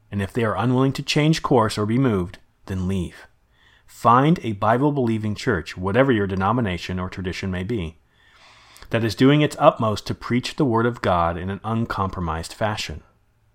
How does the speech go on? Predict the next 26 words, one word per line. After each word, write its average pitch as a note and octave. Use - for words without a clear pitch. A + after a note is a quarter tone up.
How G2+
can G2+
you F#2+
know? D3
Here E3+
are D3+
three D3
things B2
to G2+
consider. D2
Are B2+
they D3
attempting C#3
to F#2
stay G#2
as -
close -
as E3
possible F2
to A2+
the G#2+
original A#2+
meaning F#2
of F2
the G#2
text? -